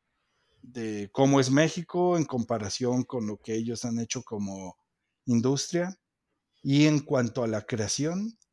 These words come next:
eh, creo que realmente el parteaguas ha sido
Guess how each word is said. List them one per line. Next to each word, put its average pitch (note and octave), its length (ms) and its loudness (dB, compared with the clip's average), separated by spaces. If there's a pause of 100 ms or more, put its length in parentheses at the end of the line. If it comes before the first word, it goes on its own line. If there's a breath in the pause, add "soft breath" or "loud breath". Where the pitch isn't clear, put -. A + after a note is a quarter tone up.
(520)
eh, G2 400 -8 (140)
creo C3+ 420 2
que C#3 320 4
realmente B2+ 540 -2
el B2 120 -2
parteaguas A2+ 680 -4
ha A2+ 80 -4
sido G#2+ 680 -6